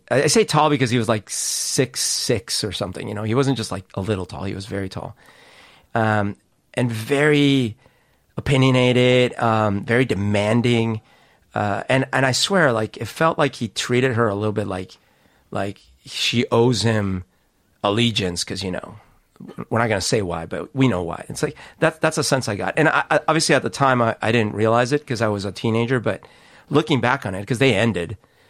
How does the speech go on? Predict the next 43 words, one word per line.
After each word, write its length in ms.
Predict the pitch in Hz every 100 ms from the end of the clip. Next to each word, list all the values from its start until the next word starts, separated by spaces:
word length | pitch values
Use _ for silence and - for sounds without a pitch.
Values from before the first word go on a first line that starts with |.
| _ _ _ _
um, 460 | 113 104 92 87 87 _ -
f-, 260 | - - -
luckily, 460 | - 117 113 95 98
and 120 | 95
then 100 | 98
she, 300 | 95 104 95
she 140 | - 110
was 140 | 95
so 180 | - 120
w-, 240 | 104 - -
way 200 | 113 117
better 260 | 113 104 101
off 200 | 92 -
because 280 | - -
of 80 | 98
it. 140 | 98 -
But, 240 | 95 - - _ _ _ -
uh, 40 |
it 160 | 107 117
did 260 | 185 196
remind 320 | 120 107 127 151
me 60 |
a 80 | 92
little 160 | 87 90
bit 140 | 101
of 80 | 95
those 140 | 95
dynamics. 500 | 92 92 117 95 - - - - - -
And 380 | 208 156 127 131 _ - - -
again, 360 | 139 196 180 113
when 180 | 127
she 140 | 127 170
would 100 | 165
come 200 | 190 151
visit, 460 | 135 202 123 104 -
and 140 | 123
then 120 | 120 120
the 80 |
two 220 | 117 - 160
of 60 |
them 120 | 139 107
would 140 | 98
come, 320 | - 98 98